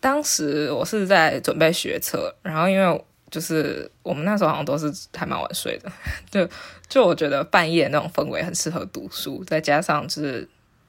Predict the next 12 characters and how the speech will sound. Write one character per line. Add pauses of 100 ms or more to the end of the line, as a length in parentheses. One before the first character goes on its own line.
我
家
有
一
只
半
夜
不
睡
觉
的
猫，